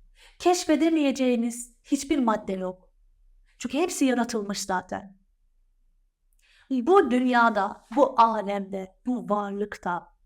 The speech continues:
ve varlık içinde dahil olan her zerrecik de Allah'a aittir. Hiçbir şey bundan beri değildir, ayrı değildir, hariç değildir.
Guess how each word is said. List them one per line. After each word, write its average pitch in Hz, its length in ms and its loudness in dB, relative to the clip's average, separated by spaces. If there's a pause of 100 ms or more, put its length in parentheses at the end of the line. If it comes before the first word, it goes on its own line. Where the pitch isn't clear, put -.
(880)
ve 254 240 4
varlık 233 400 6
içinde 220 460 -4
dahil 208 320 -2
olan 202 280 -2
her 311 240 0
zerrecik 214 840 -4
de 208 300 -4 (1800)
Allah'a 208 600 -2
aittir. - 680 -12 (680)
Hiçbir 359 440 0
şey 285 380 2
bundan 294 580 0
beri 254 480 0
değildir, 285 600 -2
ayrı 247 340 0
değildir, 247 460 -4
hariç 247 500 0
değildir. 226 680 -4